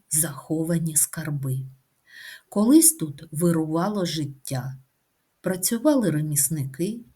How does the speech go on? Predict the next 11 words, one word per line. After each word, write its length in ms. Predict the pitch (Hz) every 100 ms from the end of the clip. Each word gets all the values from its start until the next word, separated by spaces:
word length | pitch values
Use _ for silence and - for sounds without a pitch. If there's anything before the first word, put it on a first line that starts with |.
| -
городяни 680 | 156 185 185 240 285 214
неквапно 680 | 165 160 156 165 180 175 160
ходили 520 | 139 160 151 160 151
вузькими 600 | 147 151 156 - 165 147
вуличками, 880 | 139 139 214 226 214 - - 185 190 - _ _ _ -
лунав 560 | 165 160 156 160 202 -
дитячий 840 | 156 147 147 139 143 147 - 151 147
сміх. 640 | - - 147 131 135 135 _ _ _ _ - _ - - - _ 165
Здавалося, 1000 | 160 208 226 330 262 175 - - 135 - _ -
ще 360 | - - 185
мить, 440 | 180 208 262 -